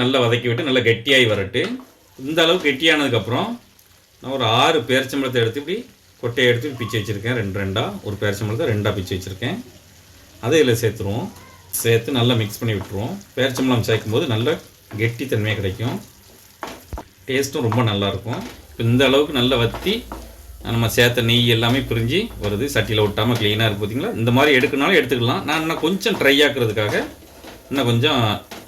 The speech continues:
போட்டிருக்கேன். இந்த அளவுக்கு ஆயிட்டு நல்லா கெட்டியா. கருப்பு திராட்சை பழத்தை இந்த மாதிரி ரெண்டு ரெண்டா வெட்டி வச்சிருக்கேன், இதையும் இதுல சேர்த்துப்போம். நம்ம முதல்ல வறுத்து வச்சிருந்த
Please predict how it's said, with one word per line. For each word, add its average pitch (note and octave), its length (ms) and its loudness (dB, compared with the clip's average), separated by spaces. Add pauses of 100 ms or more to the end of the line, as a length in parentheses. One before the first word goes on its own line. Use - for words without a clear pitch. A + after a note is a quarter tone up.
(400)
போட்டிருக்கேன். G2+ 460 -4 (580)
இந்த A2+ 180 4
அளவுக்கு B2+ 280 4
ஆயிட்டு A#2 280 2
நல்லா A2 200 0
கெட்டியா. G#2 360 -2 (280)
கருப்பு C#3+ 300 -4
திராட்சை A2+ 340 2
பழத்தை G#2+ 280 -2 (300)
இந்த G#2+ 180 -6
மாதிரி B2 140 2 (120)
ரெண்டு G#2+ 200 -2
ரெண்டா G#2+ 220 2
வெட்டி F#2 200 -4
வச்சிருக்கேன், G#2+ 460 -6 (1600)
இதையும் A#2 200 0
இதுல G2 180 2
சேர்த்துப்போம். G2+ 440 -6 (2500)
நம்ம C#3 260 -6
முதல்ல B2+ 300 2
வறுத்து B2 260 2
வச்சிருந்த B2+ 400 2